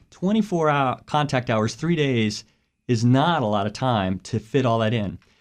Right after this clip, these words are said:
So we've got, had some learning that's taken place over the five years of the, uh, since the vow Act was enacted, um, to try to really focus from trying to cover everything that's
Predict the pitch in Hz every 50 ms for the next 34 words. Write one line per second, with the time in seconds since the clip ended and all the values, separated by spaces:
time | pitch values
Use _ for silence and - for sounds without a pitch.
0 | _ _ - - - 147 139 147 202 240 226 - 214 - - 117 127 175 170 151
1 | - - 127 123 131 143 175 185 151 127 113 110 98 92 - - - - 117 123
2 | 110 - - 113 110 107 - - - 120 123 127 143 139 120 104 - - 113 110
3 | 110 117 113 110 110 101 113 104 110 104 98 - - _ - 110 107 104 - -
4 | - - - - - 143 131 123 127 110 110 110 113 113 110 107 - - - -
5 | 117 110 104 101 - - - - - - 104 104 107 117 139 151 143 - - 87
6 | 85 90 101 - _ _ _ _ _ _ _ _ _ - 113 107 104 107 107 104
7 | 104 - _ _ _ _ _ _ _ _ _ _ _ _ _ _ - - 156 151
8 | - 175 175 175 156 143 147 160 185 202 202 202 - 190 - - 156 135 - -
9 | - - - - - 156 139 131 - - 160 175 175 160 - - 156 139 131 -
10 | - _ - - 156 165 196 175 190 180 - 185 180 170 165 160